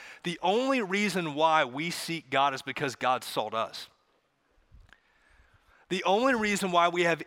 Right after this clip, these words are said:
any understanding, any desire to seek God is because the Holy Spirit is drawing us to God. That's what the scriptures say. None of us seek God in and of ourselves. It's only God drawing us to himself and seeking after us. And by the way,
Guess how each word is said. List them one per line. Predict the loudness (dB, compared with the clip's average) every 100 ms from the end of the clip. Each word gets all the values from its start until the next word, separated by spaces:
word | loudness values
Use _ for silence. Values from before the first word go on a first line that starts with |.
| -2
any | 0 0 0
understanding, | 0 0 0 -2 -2 0 0 -4 -4
any | 0 0 0
desire | -2 2 4 2
to | 0
seek | -4 -2
God | 0 0
is | 0
because | -4 -4 -4
the | -2
Holy | -4 -2 -2
Spirit | -4 -4 -2 -2
is | -4
drawing | -8 -4 0 2 2 -2
us | -6
to | -8
God. | -6 -4
That's | -2 -4
what | -8
the | -8
scriptures | -8 -8 -10 -8
say. | -8 -10 -12 -18 -16
None | -6 0 4 4
of | 4
us | 2 0
seek | -4 -6 -2
God | 0 0 -2
in | -6
and | -8
of | -8
ourselves. | -8 -8 -10 -12 -16 -20 -20 -20 -6
It's | -4 -2
only | 0 0 0 2
God | 4 4 2
drawing | -6 -4 2 4 6 4 0
us | -2
to | -2 -2
himself | -2 -2 0 0 0 -8 -10 -2
and | -2
seeking | -2 -4 -4 -2 2
after | 2 2 0
us. | 0 0 -8 -18 -14 -2
And | -2 2
by | 4 6
the | 4 2
way, | 2 2 0